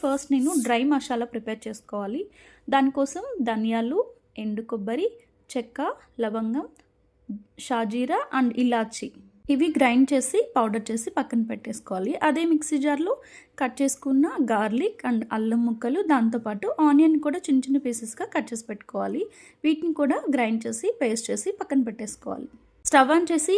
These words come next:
కుక్కర్ పెట్టి సరిపడా ఆయిల్ని అయితే యాడ్ చేసుకొని అందులో ఆనియన్ పేస్ట్ని వేసుకోవాలండి. ఆనియన్ పేస్ట్ అయితే మరీ గోల్డెన్ బ్రౌన్ కలర్ వచ్చేంత వరకు ఫ్రై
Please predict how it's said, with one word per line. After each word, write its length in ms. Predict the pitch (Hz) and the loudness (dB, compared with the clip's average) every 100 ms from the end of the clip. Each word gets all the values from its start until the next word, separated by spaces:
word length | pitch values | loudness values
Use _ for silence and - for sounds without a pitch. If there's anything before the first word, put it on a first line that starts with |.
| 403 | 0
కుక్కర్ 280 | 285 262 233 | 0 0 0
పెట్టి 300 | 226 208 269 392 | -4 -2 0 0
సరిపడా 420 | - 262 240 269 254 226 | 2 0 2 0 2 0
ఆయిల్ని 220 | 220 226 | -2 -2
అయితే 140 | 220 240 | -4 -6
యాడ్ 140 | 226 - | -6 -6
చేసుకొని 460 | 233 - 226 220 285 427 | -6 -6 -2 2 2 2
అందులో 220 | 277 262 294 | 2 4 2
ఆనియన్ 240 | 247 240 247 | 2 2 0
పేస్ట్ని 280 | 220 220 214 | -2 -4 -4
వేసుకోవాలండి. 640 | 208 220 - 220 208 208 320 427 - - - 247 | -4 -6 -4 -4 -2 -2 -2 -6 -16 -20 -8 0
ఆనియన్ 260 | 247 294 302 | 4 4 4
పేస్ట్ 200 | 277 - 254 | 2 0 -2
అయితే 120 | 320 311 | 0 0
మరీ 160 | 214 254 233 | 0 -2 0
గోల్డెన్ 280 | 226 226 254 247 | 0 2 2 2
బ్రౌన్ 240 | 240 240 | 0 0
కలర్ 200 | 240 226 214 | -2 -2 -4
వచ్చేంత 320 | - 226 214 208 | -4 -4 -2 -4
వరకు 180 | 208 311 | -4 -2
ఫ్రై 140 | 247 | -2